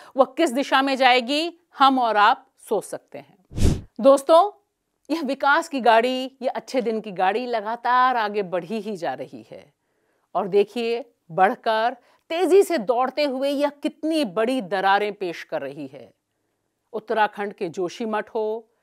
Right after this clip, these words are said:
कर्णप्रयाग हो या इस तरह के अनगिनत इलाके, जहां यह खौफनाक विकास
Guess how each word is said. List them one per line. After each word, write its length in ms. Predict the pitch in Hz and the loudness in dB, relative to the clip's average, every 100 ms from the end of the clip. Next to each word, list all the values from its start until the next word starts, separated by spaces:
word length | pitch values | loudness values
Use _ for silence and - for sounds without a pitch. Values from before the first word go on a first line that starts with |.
| _ - | _ -4
कर्णप्रयाग 720 | 214 226 226 254 240 233 240 | -2 -2 -2 2 6 6 4
हो 280 | 262 285 311 - 320 | 0 0 0 -2 2
या 120 | 330 | 2
इस 220 | 359 359 | 2 2
तरह 260 | 330 349 359 | 2 4 2
के 160 | 349 320 _ - | 0 -4 _ 2
अनगिनत 600 | 330 339 233 269 269 269 214 | 4 4 0 0 -2 -4 -2
इलाके, 600 | 196 190 185 190 147 - _ _ _ _ _ _ _ _ 175 | 0 0 0 -6 -6 -12 _ _ _ _ _ _ _ _ -4
जहां 480 | 214 214 208 208 208 - | -2 2 2 0 -6 -8
यह 120 | 175 | -6
खौफनाक 800 | 175 - 190 - 240 226 233 226 180 | -6 0 2 2 -2 -2 -2 -2 -8
विकास 600 | 185 208 214 220 240 | -4 0 4 2 0